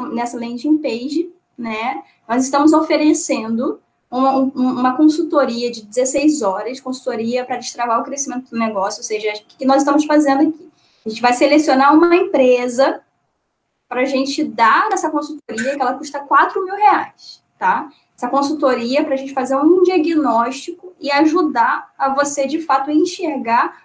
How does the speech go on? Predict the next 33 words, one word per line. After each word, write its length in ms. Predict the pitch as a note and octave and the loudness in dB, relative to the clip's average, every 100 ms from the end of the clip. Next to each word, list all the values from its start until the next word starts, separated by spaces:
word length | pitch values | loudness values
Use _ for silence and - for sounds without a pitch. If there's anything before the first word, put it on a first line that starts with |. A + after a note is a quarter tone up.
| - | -10
o 60 | |
que 140 | C4+ E4+ | 0 2
que 100 | G#4+ | 2
você 280 | G4+ G4 - | 0 0 0
precisa 400 | E4+ - F4 F4+ | -2 -2 -4 -2
fazer 520 | F#4 D#4+ B3+ C4 - _ _ _ | 2 2 2 0 -2 _ _ _
pra, 200 | - D4 | 0 2
de 160 | D4+ - | 2 0
fato, 240 | - B3 - - | 0 -2 -2 -4
implementar 360 | C4 C4 C4+ D#4+ | 0 0 0 -2
essa 160 | F#4+ | -2
cultura, 580 | F#4 F4 E4 C#4 D4 D4+ | -4 -6 -8 -8 -4 0
as 100 | C4+ | 2
ações 460 | C#4 C#4 D#4+ E4+ - | 0 -2 -2 -2 -2
práticas 560 | C#4+ C4+ D#4 - D#4+ | 0 0 0 -4 -12
pra 180 | - D#4 | -8 -6
você 400 | D4 D4 D4 D#4 | -4 -4 2 2
já 360 | D4+ C4 C4 - _ _ _ - D#3 A#3 | 4 2 0 -4 _ _ _ -12 -8 -6
saber, 480 | A3+ D4 A#3+ C#4 - | 0 0 4 2 4
é, 140 | C4 | 0
digamos 320 | B3 B3+ C#4 C#4+ | -2 0 0 0
assim, 180 | C#4+ | 0
priorizar 460 | C4 D4 D4+ C#4 C4 | 2 2 2 2 2
suas 200 | F4 D#4 | 2 0
ações, 680 | C4 B3+ A#3+ A#3 C4+ C4+ A#3+ | 0 -6 -8 -8 -8 -8 -10
enfim, 240 | - B3+ | -12 -10
realmente 300 | C#4+ E4 G4 | -2 0 2
é 40 | G#4 | 0
um 60 | G4 | 0
diagnóstico, 920 | G4 G#4 F#4 B3 A#3 - - _ _ | 0 2 4 4 2 -2 -16 _ _
tá? 220 | - G#3+ - - _ | -8 -6 -8 -18 _
Ou 120 | A#3 | -6
seja, 400 | C4+ B3 A#3 G#3+ | -4 -2 -2 -4